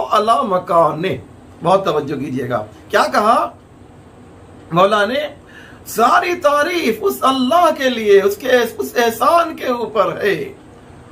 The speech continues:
कि जिसकी वजह से रजअल हक अला मकाने, हक जो है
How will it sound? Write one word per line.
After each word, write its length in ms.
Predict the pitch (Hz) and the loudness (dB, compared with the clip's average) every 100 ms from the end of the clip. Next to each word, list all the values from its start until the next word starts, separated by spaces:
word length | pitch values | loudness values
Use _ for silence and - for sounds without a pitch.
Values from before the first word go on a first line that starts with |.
| - - - - - | -20 -20 -20 -20 -8
कि 440 | 160 170 143 135 - - - - | 0 4 4 2 -2 -20 -20 -10
जिसकी 340 | 139 156 175 156 | -10 -8 -2 2
वजह 360 | 151 185 185 | 4 4 4
से 180 | 180 160 | 2 -2
रजअल 840 | 117 135 240 214 220 190 175 160 | 0 2 0 2 2 4 2 2
हक 540 | 131 123 - - 330 - - - - - - | -4 -8 -4 0 0 -2 -20 -20 -20 -8 0
अला 380 | 170 170 160 147 | 2 2 0 -2
मकाने, 840 | 139 135 135 127 117 131 185 - - - - - - 120 | -4 -6 -4 -2 -2 -2 -4 -4 -16 -20 -20 -20 -16 -2
हक 280 | 254 349 - 262 | 0 0 -4 -6
जो 200 | 285 277 | 0 2
है 580 | 233 285 349 381 - | 2 0 0 -2 -6